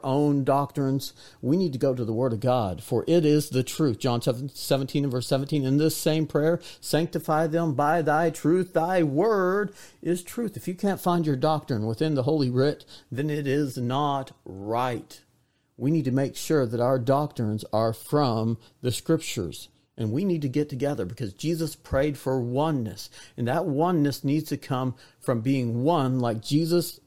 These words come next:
the Father, and the Spirit are one,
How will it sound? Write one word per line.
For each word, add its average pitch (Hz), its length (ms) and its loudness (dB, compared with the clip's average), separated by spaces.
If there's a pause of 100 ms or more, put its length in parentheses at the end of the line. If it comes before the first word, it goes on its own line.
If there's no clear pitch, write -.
the 127 80 -2
Father, 143 420 2
and 143 140 2
the 139 60 0
Spirit 110 680 0 (420)
are 143 480 0 (360)
one, 107 720 0